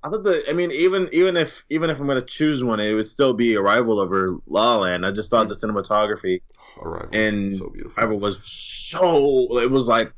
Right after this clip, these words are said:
Speaker 1: so beautiful
Speaker 3: Yeah.
Speaker 1: compared to La La Land. Don't get me wrong, La La Land deserved to be nominated, but to be a winner, I was like, what?
Speaker 2: Yeah.
Speaker 1: Um,
Speaker 3: Interesting.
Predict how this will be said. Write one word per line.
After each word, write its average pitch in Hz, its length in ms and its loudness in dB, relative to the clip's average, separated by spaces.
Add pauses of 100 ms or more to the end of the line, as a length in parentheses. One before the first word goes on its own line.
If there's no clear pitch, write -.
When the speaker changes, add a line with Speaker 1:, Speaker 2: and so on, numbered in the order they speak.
(120)
Speaker 1:
so 143 640 2
beautiful 107 680 0
Speaker 3:
Yeah. 82 280 -8
Speaker 1:
compared 110 340 0
to 101 60 -2
La 110 220 2
La 110 80 2
Land. 92 120 -4 (100)
Don't 165 120 4
get 226 80 4
me 165 100 4 (220)
wrong, 131 420 2
La 139 160 4
La 175 100 4
Land 135 180 0
deserved 113 340 0
to 104 40 -10
be 107 100 -6
nominated, 101 640 0
but 104 160 0
to - 60 -20
be 107 120 -2
a 90 80 0
winner, 147 340 0
I 156 60 2
was 104 120 0 (360)
like, 330 100 0
what? 466 380 2 (800)
Speaker 2:
Yeah. 117 480 2
Speaker 1:
Um, 107 260 -2
Speaker 3:
Interesting. 90 360 -10